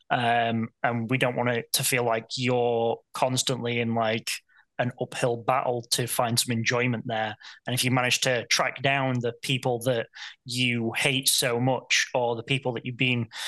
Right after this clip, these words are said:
searching for, for a, for a life-changing bounty or pull off a heist, we want your moment of glory, and you want your, your time to shine, essentially, as a,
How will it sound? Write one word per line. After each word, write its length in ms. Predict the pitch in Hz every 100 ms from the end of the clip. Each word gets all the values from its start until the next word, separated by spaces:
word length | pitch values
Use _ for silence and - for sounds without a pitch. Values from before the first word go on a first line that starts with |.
| -
searching 540 | - 180 170 160 156
for, 340 | 143 151 139 135
for 240 | - 131
a, 360 | 123 123 120 120
for 200 | - 131
a 100 | 123
life-changing 840 | 131 123 - - 131 127 123 120 113
bounty 640 | 131 127 127 135 135 127 131
or 420 | 117 113 113 107 - -
pull 160 | - 151
off 160 | 127 131
a 40 |
heist, 600 | 120 139 131 120 - - - - _
we 100 | 131
want 320 | 127 135 131 - _
your 640 | - 131 131 127 123 123 156
moment 520 | - 131 131 131 127 117
of 200 | 110 -
glory, 600 | 120 123 120 117 - - -
and 320 | 120 113 110
you 240 | 110 120
want 320 | 113 117 117 -
your, 520 | 135 120 123 117 113 - - - _
your 320 | - 135 139
time 300 | 131 135 120
to 100 | 120
shine, 420 | 117 127 123 113 - -
essentially, 480 | - 120 117 - 113
as 120 | 113
a, 180 | 110